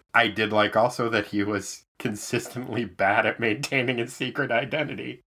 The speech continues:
<laughs> That Scorpio, who didn't know what he was before, after one phone call, he's like, "Yeah,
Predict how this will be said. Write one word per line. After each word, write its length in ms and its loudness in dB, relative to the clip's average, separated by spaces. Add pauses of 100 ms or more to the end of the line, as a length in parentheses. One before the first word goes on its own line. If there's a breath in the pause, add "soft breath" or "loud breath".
<laughs> 160 -2
That 180 4
Scorpio, 520 6
who 120 2
didn't 240 2
know 120 8
what 100 6
he 60 2
was 180 4
before, 460 4 (200 loud breath)
after 300 4
one 180 6
phone 280 4
call, 180 6
he's 160 0
like, 240 2 (380 soft breath)
"Yeah, 280 6